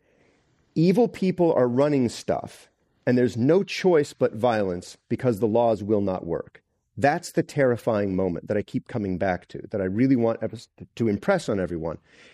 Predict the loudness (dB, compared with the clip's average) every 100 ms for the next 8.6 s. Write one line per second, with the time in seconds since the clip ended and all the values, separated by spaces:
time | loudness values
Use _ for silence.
0 | _ 0 2 2 2 2 2 2 2 0
1 | 2 2 2 0 -2 -16 _ _ -4 0
2 | 0 2 2 0 0 -6 -6 -2 0 2
3 | 2 2 2 2 2 0 0 2 0 2
4 | 2 0 -2 0 2 0 -2 -12 _ _
5 | -6 0 0 2 2 4 4 4 2 -2
6 | 0 0 0 -4 -8 _ _ _ _ _
7 | _ 0 4 4 4 2 2 2 2 0
8 | 0 2 0 -2 -8 -18